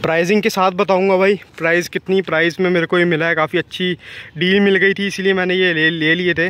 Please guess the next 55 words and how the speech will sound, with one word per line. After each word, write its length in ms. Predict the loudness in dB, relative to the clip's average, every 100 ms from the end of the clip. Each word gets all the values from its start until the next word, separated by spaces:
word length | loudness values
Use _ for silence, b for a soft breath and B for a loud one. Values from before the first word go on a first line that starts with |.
| 0
एक 140 | 2
बार 140 | 2
पीछे 300 | 2 -2 0
वाले 280 | 2 4 2
mats 320 | 0 -2 -2 -6
भी 80 |
दिखा 260 | -6 -4 -4
देता 240 | -6 -8
हूँ। 160 | -10 -12 -16 -10
ये 120 | -6
देखो 240 | -6 -6
भाई, 160 | -8 -10 -12 B B B B -14 2
ये 200 | 4 6
मैंने 200 | 4 2
बोला 260 | 2 2
नहीं 120 | 2 2
four 220 | 2 2 -2
piece 200 | -4 0
वाले 180 | 0
है, 80 | 0
तो 120 | 0
इसका 220 | -4 -4 -2
जो 140 | 0
middle 320 | 0 2 2
वाला 260 | 4 2 0
है 160 | -2 -2
ये 100 | 0
आता 280 | 0 0 0
नहीं 140 | 0
था 180 | 0 -4 -4 B B B -6
और 200 | -2 -2
ये 180 | 0 -2
simple 400 | -2 -2 0 0
से 120 | 0
ही 100 | 0
आता 240 | 0 0 -2
था। 200 | -2 -4 b b -4
बताओ 220 | 2 4
यही 240 | 4 2
चीज़ 240 | 2 -2 -2
ही 80 | 0
मेरे 180 | 0
को 160 | -2 -2 -2 -4
Toyota 320 | -4 -2 0 0
से 420 | 2 2 2 -2 -6
पच्चीस 360 | -6 -4 -2
सौ 80 | 0
या 100 | 0
तीन 220 | 0 -2
हज़ार 240 | 2 0 0
का 100 | 0
मेरे 180 | 0
को 80 | -2
पड़ा 240 | -2 -2 0
था 140 | 0